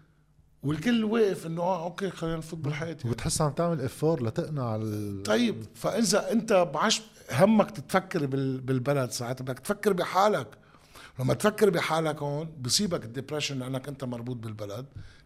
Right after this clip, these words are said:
Speaker 1: لحديت ما تجيك فرصة تفل فيها، وبتفل فيها بتكون كتير مبسوط.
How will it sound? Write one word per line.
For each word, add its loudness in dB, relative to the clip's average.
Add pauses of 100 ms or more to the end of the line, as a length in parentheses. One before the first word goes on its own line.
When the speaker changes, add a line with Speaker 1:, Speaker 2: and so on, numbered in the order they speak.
Speaker 1:
لحديت 0
ما 0
تجيك -2
فرصة 0 (340)
تفل -8
فيها، -10 (460)
وبتفل -6
فيها -10
بتكون -8
كتير -12
مبسوط. -8